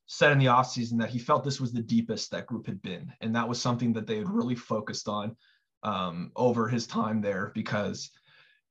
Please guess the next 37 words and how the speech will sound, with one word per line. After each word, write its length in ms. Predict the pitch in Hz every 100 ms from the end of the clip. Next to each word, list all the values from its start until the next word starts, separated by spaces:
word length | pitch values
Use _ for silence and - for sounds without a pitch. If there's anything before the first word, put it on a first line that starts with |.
| _
when 200 | - 135
you're 140 | 147 165
in 80 | 175
the 100 | 165
S 180 | 156
E 60 | 170
C 340 | - 139 131 123
and 60 |
you 60 | 120
want 160 | 123 123
to 60 |
be 100 | 127
a 60 | 127
really 260 | 120 120
good 220 | 117 117 -
team, 320 | 113 110 110
it's 160 | 113 -
not 160 | 131 123
just 160 | 131
about 240 | 127 120 107
having 300 | 113 107 110
three 260 | - 113
guys, 320 | 107 95 98
it's 120 | - -
about 180 | 110
having 200 | 104 104
five, 320 | 110 117 101 101
six, 400 | - 107 - -
however 400 | 92 117 120 123
many 260 | 117 113 110
guys 320 | 107 104 104
that 60 | 123
you 80 | 120
can 140 | 120
rotate 460 | 120 120 120 117 110
in, 240 | 107 110 - - _ _ -
because 800 | 107 - 110 104 98 98 -